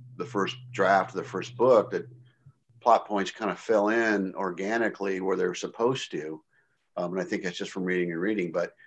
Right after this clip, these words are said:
yeah, you have to work the muscle. I, I was, I got a degree in English, uh, which was good for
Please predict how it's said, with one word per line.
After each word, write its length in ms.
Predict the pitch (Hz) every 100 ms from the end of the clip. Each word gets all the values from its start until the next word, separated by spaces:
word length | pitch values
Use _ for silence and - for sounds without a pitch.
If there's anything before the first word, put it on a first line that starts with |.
| _
yeah, 80 | 131
you 80 | 120
have 160 | 123 120
to 80 |
work 180 | 110 110
the 60 | 98
muscle. 400 | 107 117 123 110
I, 140 | 101
I 200 | 95 101
was, 220 | 101 95
I 220 | 101 101 101
got 180 | 110
a 40 | 107
degree 260 | 98 110
in 40 | 98
English, 540 | 110 120 120 - -
uh, 360 | 92 87 87 82
which 280 | 80 82 92
was 140 | 87
good 200 | 98 95
for 380 | - 95 90